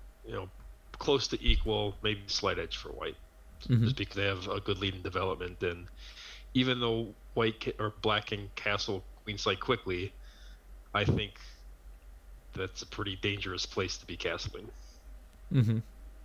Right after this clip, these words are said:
Speaker 2: Yeah, definitely the way I played bishop E six with castles queenside is risky, but it's also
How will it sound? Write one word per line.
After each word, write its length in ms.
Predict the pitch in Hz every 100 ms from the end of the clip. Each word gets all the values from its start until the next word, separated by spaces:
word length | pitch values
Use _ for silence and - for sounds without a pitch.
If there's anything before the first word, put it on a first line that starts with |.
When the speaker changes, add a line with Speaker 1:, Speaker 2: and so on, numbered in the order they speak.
| - - - - - - - - - - - - - - - - -
Speaker 2:
Yeah, 240 | 151 143
definitely 800 | 110 135 - 170 160 156 147 139
the 140 | 127
way 120 | 127 127
I 140 | 131
played 260 | 135 143 127
bishop 240 | 131 139
E 60 | 127
six 300 | - 131 -
with 120 | -
castles 420 | 123 120 - 113
queenside 800 | - 143 135 139 139 131 131 127
is 200 | 113 101
risky, 680 | 98 117 135 135 - 190 277 - - - - - -
but 120 | 160
it's 140 | 147 147
also 880 | - 175 202 - 214 185 175 160